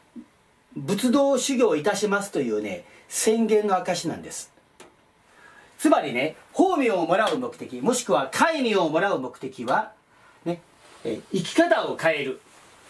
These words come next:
仏門に入ったことを意味する名前が法名であり、戒名なんです。あ、本来はこれ法名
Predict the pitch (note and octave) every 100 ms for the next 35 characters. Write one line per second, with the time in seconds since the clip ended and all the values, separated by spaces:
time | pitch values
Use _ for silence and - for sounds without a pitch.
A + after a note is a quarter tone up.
0 | - - - - - - B2 A3+ D#4 E4
1 | D#4+ D4+ D4+ - D#4 C4+ - A3 G3+ G3+
2 | A#3 G3 B3 A#3 F3+ D#3 C3 C#3 C#3+ C3+
3 | F#3 D4+ - - _ _ _ _ - F#3
4 | D3 A#2 A2 A2+ F#3 A#3 A2+ - - B2+
5 | G#2+ F#2 D#2+ F2 - - - _ _ _
6 | _ _ _ _ _ - F#3 A#3+ G#4 E4+
7 | G3 F#3+ - F4+ C#4+